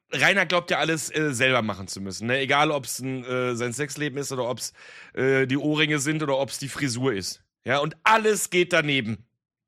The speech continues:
Alles geht daneben. Die Ohrringe entzünden sich, äh,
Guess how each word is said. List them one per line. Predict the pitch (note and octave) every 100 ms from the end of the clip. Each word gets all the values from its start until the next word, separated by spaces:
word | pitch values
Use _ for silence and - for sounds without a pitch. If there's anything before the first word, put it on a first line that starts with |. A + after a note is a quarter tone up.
| _ _ _ _ _ _ _ _ _ _ _ -
Alles | A3+ B3+ B3 - - -
geht | G3+ F#3+
daneben. | F#3+ D#3 C#3 G#2 G#2 _ _ _ _ _ _ _ _ _
Die | F3
Ohrringe | G3+ A#3 A#3 A#3 G3
entzünden | F#3 - B3+ B3 B3
sich, | A#3 B3+ A#3+ - - _ _ - - - _
äh, | F3+ F#3+ F#3+